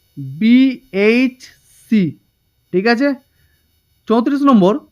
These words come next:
ব্রঙ্কাইটিসের জন্য দায়ী একটি দূষক হলো, চৌত্রিশ নম্বর অ্যান্সারটা হচ্ছে এসপিএম। লিখে দাও,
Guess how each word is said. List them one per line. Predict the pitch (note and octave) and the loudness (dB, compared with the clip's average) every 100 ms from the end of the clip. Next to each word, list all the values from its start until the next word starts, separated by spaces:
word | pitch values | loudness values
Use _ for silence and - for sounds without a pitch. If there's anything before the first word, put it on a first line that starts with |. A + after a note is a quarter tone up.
| _ C#3+ | _ -6
ব্রঙ্কাইটিসের | F#3+ C4 C4 C4 C4+ C#4+ C#4 A#3 | -2 0 0 -2 0 -2 -2 -2
জন্য | C4 B3 | 0 2
দায়ী | G#3 A3+ B3+ | 2 2 0
একটি | G#3 G#3+ - B3+ | -2 -4 -2 -4
দূষক | F#3 G#3+ C4 C4 - | -2 -2 -2 -2 2
হলো, | G#3 D3+ B2 _ _ _ - | 4 4 0 _ _ _ -8
চৌত্রিশ | G#3 A#3 A#3+ | -6 -4 -2
নম্বর | C4 B3 | 0 2
অ্যান্সারটা | A#3 G#3+ A3+ A3+ A#3+ | 2 0 -4 -2 -2
হচ্ছে | A#3+ - C4+ D4 - _ _ _ _ _ _ _ _ _ _ _ _ _ _ _ _ _ | -2 -4 -6 -6 -10 _ _ _ _ _ _ _ _ _ _ _ _ _ _ _ _ _
এসপিএম। | G3+ B3 C#4 - _ C4+ B3+ B3 A#3+ A3+ | -2 0 0 -6 _ 0 4 6 6 4
লিখে | G#3+ F#3+ | 2 0
দাও, | C3+ | -2